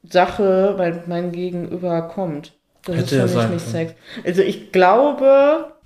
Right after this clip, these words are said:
Speaker 1: ja, aus meinen Beobachtungen, wenn ich nicht grad auch selber dabei bin, sondern was ich so mitkriege im Club oder so, wenn andere Sex haben,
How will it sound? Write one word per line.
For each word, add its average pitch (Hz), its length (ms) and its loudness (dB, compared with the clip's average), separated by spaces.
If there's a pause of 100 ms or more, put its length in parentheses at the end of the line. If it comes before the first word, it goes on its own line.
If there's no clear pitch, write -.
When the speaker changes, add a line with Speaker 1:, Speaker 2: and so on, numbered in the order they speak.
(320)
Speaker 1:
ja, 202 380 4
aus 180 180 -2
meinen 175 340 0
Beobachtungen, 180 1120 -2
wenn 180 160 -2
ich 170 120 -8
nicht 226 200 -6
grad 147 200 -4
auch - 180 -4
selber 151 320 -2
dabei 135 360 -2
bin, 214 320 0
sondern 156 380 -2
was 151 160 -4
ich 165 120 -8
so 160 80 -8
mitkriege 165 540 -2
im 139 140 0
Club 202 220 2
oder 147 260 0
so, 151 140 -6
wenn 147 140 -6
andere 165 360 -2
Sex - 380 -8
haben, 160 440 -4